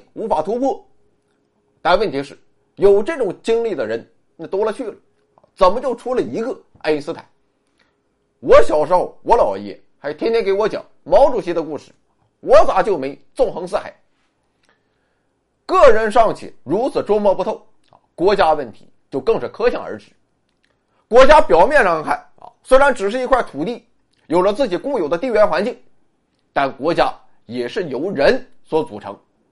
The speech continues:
只要有人的参与，问题就绝不会简简单单。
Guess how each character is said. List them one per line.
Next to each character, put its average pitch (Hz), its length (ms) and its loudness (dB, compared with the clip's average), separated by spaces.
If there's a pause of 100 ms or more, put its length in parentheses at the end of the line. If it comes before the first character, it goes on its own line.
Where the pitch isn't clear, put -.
(520)
只 - 140 -4
要 302 220 8
有 330 160 2
人 - 180 2
的 277 100 2
参 208 300 0
与， 101 60 -12 (560)
问 170 260 -2
题 - 180 -20 (180)
就 147 160 -8
绝 143 280 -4
不 226 120 -8
会 220 180 -8
简 196 220 -2
简 107 120 -10
单 123 160 -6
单。 120 200 -4